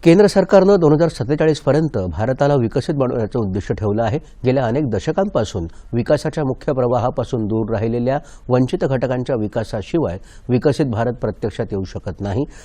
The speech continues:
असं प्रतिपादन पंतप्रधान नरेंद्र मोदी यांनी केलं. वंचित समाजाला आर्थिक सहाय्य उपलब्ध करून देणाऱ्या पीएम सूरज या पोर्टलचा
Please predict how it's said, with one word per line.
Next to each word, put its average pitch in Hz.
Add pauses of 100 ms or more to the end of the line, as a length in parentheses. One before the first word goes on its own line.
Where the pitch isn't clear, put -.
(120)
असं -
प्रतिपादन 110 (260)
पंतप्रधान 127
नरेंद्र 139
मोदी 107
यांनी 95
केलं. 85 (460)
वंचित 113
समाजाला 120 (260)
आर्थिक 123
सहाय्य 151
उपलब्ध 135
करून 117
देणाऱ्या 110 (360)
पीएम 170
सूरज 135
या -
पोर्टलचा 123